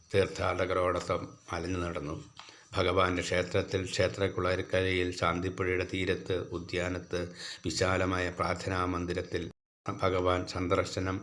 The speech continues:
അരുളുന്ന ഹാളിൽ, മലഞ്ചെരിവുകളിൽ, കൃഷിയിടങ്ങളിൽ,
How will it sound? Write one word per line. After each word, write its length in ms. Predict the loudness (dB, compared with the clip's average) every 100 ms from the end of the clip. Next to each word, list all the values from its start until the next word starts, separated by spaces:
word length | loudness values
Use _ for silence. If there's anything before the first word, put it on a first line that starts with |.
| -6
അരുളുന്ന 480 | -2 2 2 2 0 -2 -4
ഹാളിൽ, 360 | 0 2 2 -2 -8 _ _ _ _ -20 -20 -20 -12 0
മലഞ്ചെരിവുകളിൽ, 840 | 4 6 6 6 6 6 6 6 4
കൃഷിയിടങ്ങളിൽ, 760 | 0 2 6 6 4 2 0